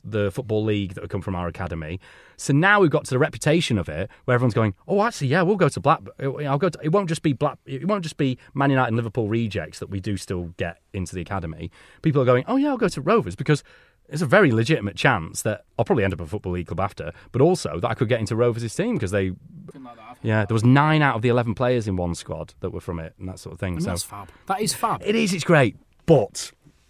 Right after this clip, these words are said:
Speaker 1: it needs the other part
Speaker 2: It
Speaker 1: of
Speaker 2: needs
Speaker 1: it now.
Speaker 2: something else.
Speaker 1: Yeah, but
Speaker 2: I think.
Speaker 1: unfortunately they come with wages. <laughs>
Speaker 2: Yeah.
Speaker 1: So,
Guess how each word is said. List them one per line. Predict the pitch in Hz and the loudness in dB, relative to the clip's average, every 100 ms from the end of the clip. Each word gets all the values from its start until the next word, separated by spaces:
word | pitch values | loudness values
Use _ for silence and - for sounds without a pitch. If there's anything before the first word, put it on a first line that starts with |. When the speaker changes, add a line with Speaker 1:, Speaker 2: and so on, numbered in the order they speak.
| _ - - | _ -10 -8
Speaker 1:
it | 110 104 | -8 -2
needs | 104 95 - | -2 -2 -4
the | 87 | -4
other | 82 | -4
part | 80 80 78 | -6 -6 -4
Speaker 2:
It | |
Speaker 1:
of | 170 | -4
Speaker 2:
needs | 170 - | -4 -4
Speaker 1:
it | |
now. | 135 | -6
Speaker 2:
something | 107 | -8
else. | 95 92 - | -16 -14 -6
Speaker 1:
Yeah, | 90 78 76 85 _ | -6 -6 -8 -12 _
but | 92 90 | -8 -6
Speaker 2:
I | |
think. | 95 | -4
Speaker 1:
unfortunately | 113 101 - 80 78 | -4 -4 -6 -10 -8
they | 80 78 | -8 -6
come | 85 | -6
with | 80 76 _ _ _ | -6 -8 _ _ _
wages. | 107 82 80 90 - - | -8 -6 -6 -10 -14 -16
<laughs> | - 120 | -16 -12
Speaker 2:
Yeah. | 107 98 - - - - - - - | -12 -12 -16 -18 -20 -20 -20 -20 -8
Speaker 1:
So, | - 165 - | -4 -2 -2